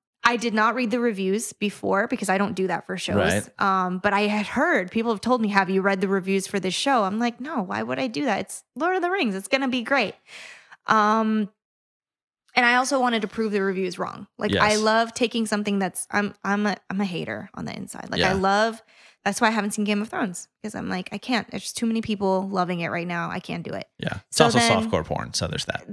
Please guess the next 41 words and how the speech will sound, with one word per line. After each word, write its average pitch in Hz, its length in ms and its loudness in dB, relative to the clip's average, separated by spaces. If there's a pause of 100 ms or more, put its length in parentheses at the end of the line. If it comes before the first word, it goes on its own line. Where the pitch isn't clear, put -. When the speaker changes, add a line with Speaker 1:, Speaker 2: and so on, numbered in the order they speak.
(120)
Speaker 1:
There's 247 300 2
that 180 260 2
as 190 120 0
Speaker 2:
Yeah. 175 80 2
Speaker 1:
well. 107 240 0 (420)
Um, 220 400 4
so, 240 160 0
but 226 220 0
then 240 320 2
I 226 140 4
would, 220 140 0
they 226 80 2
were 226 100 2
like, 220 180 0
"Oh, 269 220 6
well, 233 100 4
the 208 120 2
reviews 220 580 2
are 196 140 4
all 190 200 4
blah, 185 220 -2
blah, 175 100 -4
blah." 247 280 4
And 240 80 0
I'm 208 80 2
like, 202 140 0
"Well, 190 180 0
I 233 220 4
wanna 233 260 2
watch 190 300 0
this 196 120 -2
show, 175 520 -2 (220)
and 185 180 -4
I 170 80 -4
wanna 175 180 -4
say 175 220 -8
that 170 120 -8
I 170 100 -4
like 175 280 -4
it - 120 -8
anyway." 180 540 -6